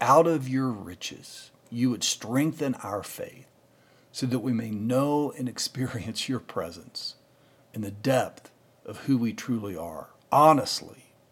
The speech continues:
with no mask before you. Lord, we pray that our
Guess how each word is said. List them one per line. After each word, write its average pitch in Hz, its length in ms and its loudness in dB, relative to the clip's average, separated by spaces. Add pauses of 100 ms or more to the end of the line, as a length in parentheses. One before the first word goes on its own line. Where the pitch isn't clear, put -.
(400)
with 95 180 -14
no 123 260 4
mask 98 440 -4
before - 440 -16
you. 139 140 -20 (1120)
Lord, 135 160 4
we 131 120 4
pray 143 320 4
that - 280 -8
our 110 200 -2